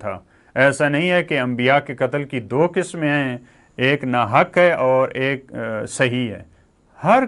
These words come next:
قسم کا جو بھی انبیاء کو قتل کیا جاتا ہے وہ ناحق ہے، یہ اس پہ فوکس کیا جا رہا ہے، تاکید سے بتایا جا رہا ہے۔ ذَلِكَ بِمَا عَصَوْا، ایک اور بھی وجہ تھی جس سے ذلت ان کا مقدر بنی،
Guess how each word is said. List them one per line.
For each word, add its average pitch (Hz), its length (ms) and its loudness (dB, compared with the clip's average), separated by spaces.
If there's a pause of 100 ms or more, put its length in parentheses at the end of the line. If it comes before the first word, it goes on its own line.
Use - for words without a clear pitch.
قسم 165 340 -2
کا 135 180 2
جو 120 340 0
بھی 214 200 0
انبیاء 147 360 0
کو 139 180 -12
قتل 127 280 -2
کیا 131 220 -6
جاتا 147 260 -2
ہے 202 60 0
وہ 196 120 -4
ناحق 165 480 0
ہے، 101 140 -6 (640)
یہ 120 120 0
اس 123 200 -2
پہ 147 120 -2
فوکس 123 420 -4
کیا 117 200 -2
جا 104 220 0
رہا 101 80 0
ہے، 101 40 -2
تاکید 113 460 -2
سے 190 140 -2
بتایا 117 360 2
جا 104 240 0
رہا 98 80 -4
ہے۔ 101 40 -8 (500)
ذَلِكَ 117 580 4
بِمَا 107 460 0
عَصَوْا، 120 480 0
ایک 123 240 0
اور 170 240 4
بھی 185 140 0
وجہ 127 300 2
تھی 117 180 -6
جس 113 240 -6
سے 117 60 -4
ذلت 117 420 -2
ان 117 120 -2
کا 113 140 -2
مقدر 107 460 -2
بنی، 101 300 -4